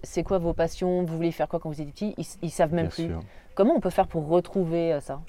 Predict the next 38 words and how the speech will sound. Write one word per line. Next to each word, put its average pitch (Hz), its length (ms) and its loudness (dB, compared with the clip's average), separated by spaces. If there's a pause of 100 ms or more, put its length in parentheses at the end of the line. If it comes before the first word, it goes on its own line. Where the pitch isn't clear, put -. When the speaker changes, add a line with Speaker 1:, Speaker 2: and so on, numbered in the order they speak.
(120)
Speaker 2:
J'ai, - 200 -6
j'ai 104 220 2
été, - 240 -2
euh, 92 500 4
dans 85 200 -8
ces - 180 -6
métiers 87 340 -2
alimentaires, 85 800 -4
euh, 76 180 -6
pendant, 80 460 -8
euh, 73 320 -8
vingt, 85 200 -2
vingt-cinq 80 500 -10
ans 82 80 -8
de 82 60 -8
ma 80 120 -10
vie. 98 240 -12 (2250)
Dans 110 300 0
mon, 107 300 4
je 101 100 2
peux 113 220 4
juste 120 420 -4
témoigner 107 580 0
qu'à - 160 -4
un 90 80 -2
moment 95 320 -2
donné, 101 540 -2
euh, 76 600 -4 (460)
être 92 300 -8
à 87 60 0
l'écoute 85 440 -6
de 82 140 -4
soi, 98 640 -4 (160)
euh, 76 460 -6 (120)
il 82 160 -10
y 82 40 -4
a 80 80 -2
eu 85 280 -2